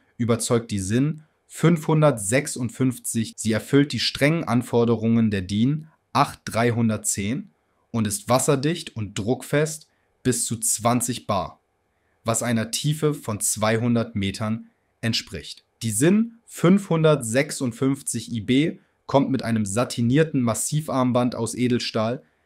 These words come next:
das ebenso robust und langlebig wie stilvoll ist.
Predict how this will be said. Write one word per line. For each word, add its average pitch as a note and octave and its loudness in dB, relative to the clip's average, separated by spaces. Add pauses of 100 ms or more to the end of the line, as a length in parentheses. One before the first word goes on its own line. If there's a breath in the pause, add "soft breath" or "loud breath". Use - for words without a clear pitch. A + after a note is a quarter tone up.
(100)
das - -4
ebenso D3 4
robust A#2+ 2
und A2+ -2
langlebig B2 2
wie G#2 -6
stilvoll F2 -6
ist. - -14